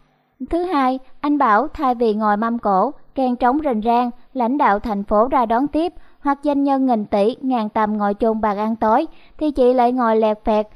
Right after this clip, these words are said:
với dăm ba đứa phóng viên thường trú của vài tờ báo lá cải. Lại một sự thiếu sót thông tin mà một tay thám tử mạng như anh bỏ quên, là bà Hằng chưa bao giờ nhận bà ấy là ông to,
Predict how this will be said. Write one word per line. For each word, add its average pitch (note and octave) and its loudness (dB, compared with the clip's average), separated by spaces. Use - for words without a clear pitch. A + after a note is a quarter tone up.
với C#4+ -2
dăm B3 0
ba A3 2
đứa A#3+ -2
phóng C#4 -2
viên B3 2
thường G#3+ -4
trú A#3 2
của A#3 -4
vài G#3+ 0
tờ G3 -2
báo G#3 0
lá C#4+ -2
cải. G#3+ -2
Lại B3+ 0
một B3 0
sự A3+ 0
thiếu D#4+ -4
sót E4+ 0
thông B3+ -2
tin B3+ 2
mà B3+ 0
một B3 -2
tay C4 2
thám D4 -4
tử A3+ 0
mạng A3 -4
như A#3+ -4
anh A#3 -4
bỏ G3 0
quên, B3 4
là C#4+ 2
bà C4+ 0
Hằng C4 -2
chưa C#4 -2
bao B3+ 2
giờ A#3 0
nhận G#3+ -2
bà A3 -4
ấy A3+ -2
là E4 -2
ông A3 -4
to, A3 2